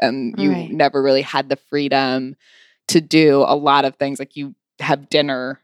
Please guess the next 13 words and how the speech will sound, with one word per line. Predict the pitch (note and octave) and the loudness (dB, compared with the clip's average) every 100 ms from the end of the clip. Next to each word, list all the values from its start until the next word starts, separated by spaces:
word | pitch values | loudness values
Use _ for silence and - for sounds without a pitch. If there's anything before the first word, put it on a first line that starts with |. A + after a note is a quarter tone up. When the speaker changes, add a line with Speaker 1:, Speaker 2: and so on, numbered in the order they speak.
| - | -4
Speaker 1:
at | C3+ | -4
school | - D#3 C#3 C3+ B2+ A#2 C#3 _ - | 0 4 6 6 2 0 -6 _ -8
and | D3 | -4
then | C#3 | -4
you | C#3 | -2
go | C#3+ | -2
to | C3+ | 0
study | - C3 C#3+ | -2 -2 -2
hall. | C#3 B2+ C3 - | 0 2 4 4
<laughs> | D#4 - - - - G4 - | 0 0 -4 -6 0 2 4
And, | C#4+ G#3 | 0 4
Speaker 2:
Yeah. | A3+ F#3 | 2 4
Speaker 1:
like, | A3 G#3+ - | 2 2 0